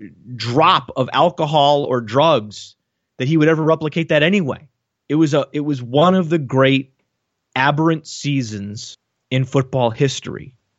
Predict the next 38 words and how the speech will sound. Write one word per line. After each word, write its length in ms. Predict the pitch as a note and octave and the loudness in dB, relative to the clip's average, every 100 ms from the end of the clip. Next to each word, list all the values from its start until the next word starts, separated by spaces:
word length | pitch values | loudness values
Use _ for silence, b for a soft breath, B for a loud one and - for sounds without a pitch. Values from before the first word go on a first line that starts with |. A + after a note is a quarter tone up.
| _ _ _ _ | _ _ _ _
and 280 | B2 B2+ A2+ | -2 0 0
that 300 | B2 C3 - | 0 0 -2
is 180 | - B2 | -6 -8
propelling 680 | - A#2 A#2 E3 F3+ C3 A#2+ | -8 -8 -4 -2 0 -2 -4
his 240 | B2 A#2+ | -6 -6
perception. 760 | - B2 - D#3 E3 - F#2+ - _ _ _ _ _ - | -8 -10 -4 -4 -4 -8 -12 -14 _ _ _ _ _ -8
The, 160 | B2 B2 | -8 -6
the 80 | C3 | -6
following 460 | - G3 C#4+ G3 | 2 2 4 0
season, 480 | C3+ A#2+ A2 A2+ C#3 - _ _ _ _ | -2 -4 -4 -6 -12 -14 _ _ _ _
he 100 | F3+ | -8
played 240 | E3 G3+ | 0 0
seven 320 | G#3+ D3+ A#2 G#2 | 2 0 0 -2
games, 580 | C3+ F3 B2 D#3+ - _ _ _ _ _ | -2 0 -4 -8 -14 _ _ _ _ _
and 120 | - A#2+ | -6 -2
he 100 | D3 | 0
was 140 | C#3 | 0
hugely 420 | - D#3+ D3+ D#3+ - | 0 0 0 -2 0
inefficient. 680 | D#3 B2+ A2+ - - - _ _ _ _ _ - | -2 0 -4 -4 -12 -18 _ _ _ _ _ -6
And 120 | B2 | -2
that's 200 | B2+ C3 | -2 -4
largely 600 | A#2 A#2+ C#3 F3 D#3 C#3+ | -8 0 2 2 0 -2
not 240 | C3 C3+ | -2 -4
because, 320 | C3+ C#3 B2+ A2+ | -6 -4 -4 -2
oh, 160 | B2+ B2 | 0 0
he 180 | B2 | -2
was, 300 | A2+ A2+ F#2 - | -4 -4 -6 -12
he 140 | A2 | -10
started 300 | - B2 G#2+ | -2 -2 0
doing 200 | A#2+ G#2 | -2 -2
drugs. 400 | G#2+ C#3+ B2 A2 | 0 2 0 -2
No, 160 | F3+ G#3+ | -2 -2
it's 180 | - | -4
just 220 | - F#3 D3 | -8 -10 -4
variance. 680 | G3 A#3 C3+ F2+ - - _ _ _ _ _ - | 0 2 0 -6 -20 -20 _ _ _ _ _ -12
It's 140 | C#3 | -10
just 200 | - F#3+ | -4 -4
variance. 640 | F3 D#3+ E3+ F#2+ _ - | 0 0 0 -4 _ -20